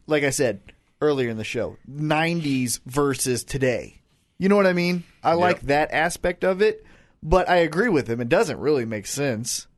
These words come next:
Speaker 1: Why, why would the New Age Outlaws, uh, what? Uh,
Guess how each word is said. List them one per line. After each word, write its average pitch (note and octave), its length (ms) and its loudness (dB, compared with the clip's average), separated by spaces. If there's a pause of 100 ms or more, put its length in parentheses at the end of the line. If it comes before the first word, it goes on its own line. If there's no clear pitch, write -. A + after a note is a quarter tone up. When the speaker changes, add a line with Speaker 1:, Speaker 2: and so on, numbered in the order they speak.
(340)
Speaker 1:
Why, F3 280 2
why D#3+ 280 2
would E3+ 180 2
the D#3 80 0
New D#3 200 2
Age D3+ 200 2
Outlaws, C#3+ 680 0 (1120)
uh, - 60 -10
what? A2 640 -4 (160)
Uh, - 100 -8